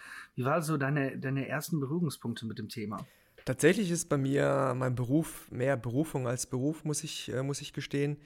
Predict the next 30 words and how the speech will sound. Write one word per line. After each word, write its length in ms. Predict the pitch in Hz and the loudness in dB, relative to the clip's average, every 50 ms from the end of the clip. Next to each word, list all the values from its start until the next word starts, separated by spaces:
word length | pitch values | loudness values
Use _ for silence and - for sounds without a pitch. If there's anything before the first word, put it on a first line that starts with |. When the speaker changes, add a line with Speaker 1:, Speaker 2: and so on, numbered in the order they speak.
| - - - - - - - - | -18 -20 -20 -20 -20 -20 -12 -6
Speaker 2:
Ähm, 320 | - 120 123 123 120 120 | -2 0 0 0 0 -2
ich 140 | 120 - - | -2 -4 -4
bin 240 | - 139 135 135 131 | -2 0 0 0 0
so 100 | 120 131 | 0 0
eine 140 | 131 127 123 | 0 2 2
Mischung 560 | 123 127 131 139 156 165 - - 170 - - | 2 2 4 4 4 4 4 4 2 4 4
aus 560 | 98 110 117 120 123 123 123 117 - - - | 4 4 4 4 4 2 0 0 -2 -2 -2
Nerd 480 | 127 127 127 127 131 131 139 151 151 - | 0 0 4 6 8 8 8 8 6 4
und 260 | - 117 117 113 113 | 0 -4 -4 -4 -4
Künstler. 720 | - - 147 160 160 - - - - 147 147 147 147 147 - - - - - - - _ _ _ _ - | -2 0 0 2 2 2 0 2 2 4 4 4 2 -2 -8 -20 -20 -20 -20 -20 -20 _ _ _ _ -2
Ähm, 340 | - 113 117 113 117 117 117 | 2 2 4 2 2 0 0
meine, 880 | 113 110 110 117 117 117 113 110 107 107 107 107 104 104 - - - - - - - | 0 0 0 0 0 0 0 0 0 0 0 -2 -2 -2 -4 -6 -6 -8 -12 -10 -8
also 160 | - 117 113 | -6 -4 -4
mein 220 | 113 107 107 110 - | -2 -2 -4 -4 -4
Vater 640 | - - 113 120 151 156 - 160 151 147 143 143 101 | -4 0 2 2 2 2 2 2 2 4 2 2 0
und 100 | 104 117 | -2 -2
mein 160 | 110 101 - | -2 -2 -2
Onkel 280 | - 135 147 165 147 - | -4 -4 -4 -4 -4 -4
zum 100 | 139 135 | -2 0
Beispiel 300 | 120 123 - - 113 107 | 0 0 0 -2 -4 -4
sind 160 | 123 120 110 | -4 -4 -2
beide 240 | - 104 117 120 110 | 0 0 -2 -2 -2
sehr 420 | 107 113 107 104 104 101 92 - | -4 -4 -2 -2 -2 -2 -4 -4
technisch 460 | - - 139 147 - - 170 165 - | -6 -6 -6 -6 -4 -4 -6 -4 -4
unterwegs, 720 | 156 151 156 170 156 143 151 147 151 147 151 - - - - _ - - - - - - _ - | -4 -6 -4 -4 -4 -4 -2 -2 -2 -4 -6 -8 -12 -12 -12 _ -20 -20 -20 -20 -20 -20 _ -12
also 200 | - 107 110 107 | -8 -4 -4 -4
haben, 280 | 110 110 110 107 - 101 | -2 -4 -4 -6 -8 -8
haben 140 | 107 107 110 | -8 -8 -6
großen 340 | - - 135 131 - 135 123 | -6 -4 -4 -4 -4 -4 -4
technischen 800 | - 135 131 - 135 127 - - 131 123 123 123 120 120 120 | -4 -6 -6 -4 -6 -6 -6 -4 -4 -4 -4 -4 -4 -6 -8